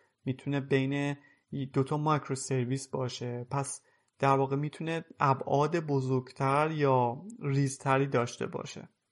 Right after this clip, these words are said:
دو نمونهٔ دیگه تاپ داون و باتم آپ اینتگریشن هم، یا ترکیب از بالا به پایین یا پایین به بالا. اینا توی ذهنتون تصور کنید که سه تا کامپوننت A،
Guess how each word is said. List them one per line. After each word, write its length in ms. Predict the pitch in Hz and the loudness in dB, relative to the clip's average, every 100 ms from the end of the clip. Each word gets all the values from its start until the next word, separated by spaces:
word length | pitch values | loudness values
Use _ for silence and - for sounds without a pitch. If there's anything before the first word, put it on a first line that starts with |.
| _ _ _ _ - - _ - | _ _ _ _ -20 -20 _ 2
دو 140 | 175 | 4
نمونهٔ 520 | 180 180 175 175 220 | 4 2 2 0 0
دیگه 380 | 330 226 185 175 | -2 -2 2 0
تاپ 480 | 175 - 151 147 - | 0 2 2 2 2
داون 520 | 143 143 151 170 185 - _ _ _ | 6 6 6 2 -4 -10 _ _ _
و 100 | 139 | 0
باتم 680 | 131 139 139 135 147 131 - - _ - | 2 4 4 4 0 0 0 -8 _ 0
آپ 320 | 131 131 - - _ | 2 2 -4 -20 _
اینتگریشن 720 | 143 131 135 127 127 127 131 | -2 0 0 2 2 2 -2
هم، 200 | 127 117 - _ | -4 -4 -12 _
یا 280 | 143 139 160 | 4 6 6
ترکیب 600 | 165 160 139 131 147 139 | 4 4 4 4 0 0
از 320 | - 131 120 123 | 2 0 2 6
بالا 360 | 127 123 139 | 6 8 6
به 140 | 196 233 | 4 2
پایین 480 | - 185 180 185 - - - _ - | 2 2 2 -2 -6 -16 -20 _ 4
یا 180 | 156 170 | 6 6
پایین 440 | - 175 143 143 | 6 6 6 6
به 100 | 127 | 4
بالا. 380 | 131 117 - - - - - | 4 0 0 -6 -14 -20 -4
اینا 200 | 180 226 | 2 2
توی 240 | 240 226 220 | 2 2 2
ذهنتون 500 | 180 185 208 - 220 | 4 2 2 0 2
تصور 680 | 165 151 143 127 123 151 | 4 4 6 4 6 4
کنید 540 | 156 135 127 123 131 - | 2 0 0 -2 -6 -8
که 280 | - 143 139 | -2 0 0
سه 260 | - 185 | 2 2
تا 160 | 196 202 | 4 2
کامپوننت 800 | 185 151 139 135 139 135 156 - | 4 2 2 0 0 0 -4 -4
A، 560 | - 143 151 165 165 | 2 4 4 2 -6